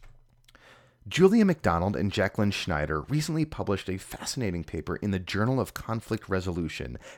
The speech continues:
that examines the relationship between a president's risk tolerance and his, or possibly her, preference for using drones. They also are in the midst of research into why soldiers in combat prefer or not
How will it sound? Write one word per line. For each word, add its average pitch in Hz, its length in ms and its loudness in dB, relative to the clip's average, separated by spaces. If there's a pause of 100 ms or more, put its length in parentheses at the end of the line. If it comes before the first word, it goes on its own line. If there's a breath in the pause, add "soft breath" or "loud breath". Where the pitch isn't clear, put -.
that 120 120 4
examines 127 680 2
the 117 100 0
relationship 101 800 -2 (160 loud breath)
between 110 320 0
a 101 100 2
president's 139 680 -2
risk 104 440 -2
tolerance 76 600 -6 (280 loud breath)
and 113 260 2
his, 95 380 -2
or 87 260 0
possibly 104 440 -4
her, 82 420 -2 (240 loud breath)
preference 104 540 -4
for 98 200 -2
using 110 380 2
drones. 82 760 -2 (300 loud breath)
They 131 160 6
also 90 600 0 (140)
are 98 120 0
in 101 100 2
the 92 80 0
midst - 360 -4
of 82 120 -8
research 85 460 -6
into 107 200 -6
why 107 300 -6
soldiers 82 540 -6
in 185 220 0
combat 82 460 -6
prefer 98 520 -2
or 165 260 -2
not 82 340 -2